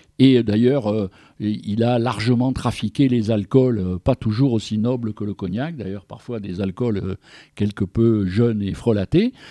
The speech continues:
euh, à l'occasion de la prohibition aux États-Unis. Et il sera banquier, euh, américain, en fait. Et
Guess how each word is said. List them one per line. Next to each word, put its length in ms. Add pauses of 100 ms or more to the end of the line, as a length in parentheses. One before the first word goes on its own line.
(180)
euh, 260
à 80
l'occasion 440
de 60
la 80
prohibition 640
aux 60
États-Unis. 680 (560)
Et 360
il 180
sera 380
banquier, 680
euh, 200
américain, 540
en 100
fait. 340 (640)
Et 340